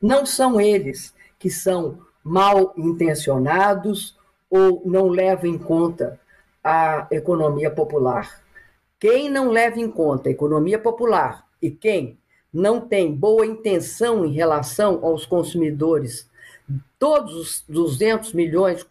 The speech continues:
de, duzentos e onze milhões de consumidores desse país,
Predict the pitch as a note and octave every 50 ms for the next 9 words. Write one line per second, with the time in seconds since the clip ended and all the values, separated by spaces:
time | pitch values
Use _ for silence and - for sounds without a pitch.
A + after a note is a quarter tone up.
0 | _ - C3+ B2+ D3 - C3+ C3 - - C3 B2+ C#3+ F3 F3+ E3+ C#3 C#3 D3 D3+
1 | D3+ E3+ F#3 F#3 D3 C3 C3 C#3+ C3+ C3 D3+ E3 E3 D3+ - - C#3+ C3 C3 -
2 | D#3 D3 - D#3 D#3+ D3+ C3 A#2+ D3+ D#3 C#3+ - - - C#3+ D3 F3 G3 F3 -
3 | -